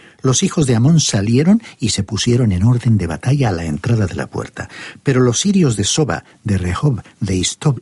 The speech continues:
y de Maaca tomaron posiciones aparte en el campo. Viendo pues Joab que se le presentaba la batalla de frente y desde la retaguardia,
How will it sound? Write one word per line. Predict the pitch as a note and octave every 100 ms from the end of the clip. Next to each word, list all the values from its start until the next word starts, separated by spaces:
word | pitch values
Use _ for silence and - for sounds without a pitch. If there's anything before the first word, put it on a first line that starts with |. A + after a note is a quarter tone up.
| -
y | G#2
de | F2+
Maaca | D#2 B2 F3+ E3
tomaron | - F#2+ B2 A#2
posiciones | - - E2+ G#2 G#2 -
aparte | D#2 - C#3 -
en | C3+ F2+
el | C2
campo. | C2+ C2+ - - - - - - - - -
Viendo | A#2+ D3 G#3 D3
pues | - B2 -
Joab | - F#2 B2
que | -
se | - D#2
le | C#2+
presentaba | - - D#2 A#2+ A#2+
la | E2
batalla | D2 - A2+
de | D#2+
frente | E2 A#2 A#2+ G#2 E2+
y |
desde | F2+ E2+ D2
la | C#2
retaguardia, | E2 E2 F2+ F#3 F3 G3+